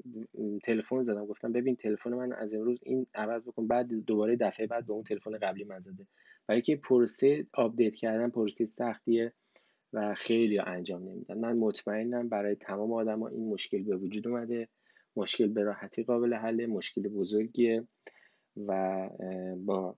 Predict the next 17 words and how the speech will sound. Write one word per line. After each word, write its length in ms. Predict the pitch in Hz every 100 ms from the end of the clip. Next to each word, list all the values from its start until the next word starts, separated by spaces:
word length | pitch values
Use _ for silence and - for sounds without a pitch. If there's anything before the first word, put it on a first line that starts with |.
| -
اپلیکیشن 540 | 92 107 95 120 -
ریورس 580 | 117 101 98 104 120 -
کانتکت 800 | - 117 117 - 113 110 110 -
می‌تونیم 640 | 107 - 110 104 107 107 - _ _ _ _ _
این 500 | 113 98 98 107 101
مسئله 320 | 90 - 98
رو 60 | 101
حل 300 | - 92 87
بکنیم. 360 | - - - - _ - - _
هر 200 | - 143
سوالی 360 | 147 135 113 113
داشتید، 580 | 113 - 120 120 120 -
اه، 300 | 104 101 101
ما 160 | 104
یه 60 | 113
سری، 360 | - 113 113 110 - -
ام، 580 | 104 101 101 101 104